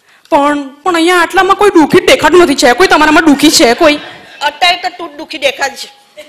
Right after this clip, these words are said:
Speaker 2: એમાં રોવાહાનો બેઠો. તારા જેવાથી કઈ બદરીના કામ નહીં થાય. હું હેઠ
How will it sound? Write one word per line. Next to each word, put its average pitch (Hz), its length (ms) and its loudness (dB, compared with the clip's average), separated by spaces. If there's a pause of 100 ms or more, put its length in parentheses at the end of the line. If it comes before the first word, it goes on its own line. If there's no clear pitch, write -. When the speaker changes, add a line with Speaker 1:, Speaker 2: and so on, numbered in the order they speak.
(220)
Speaker 2:
એમાં 359 260 -2
રોવાહાનો 381 500 -4
બેઠો. 330 340 -8 (320)
તારા 269 280 -6
જેવાથી 294 280 -12
કઈ 415 180 -16
બદરીના 233 580 -8
કામ 214 260 -8
નહીં 226 240 -20
થાય. 220 140 -10
હું 330 240 -14
હેઠ 233 240 -12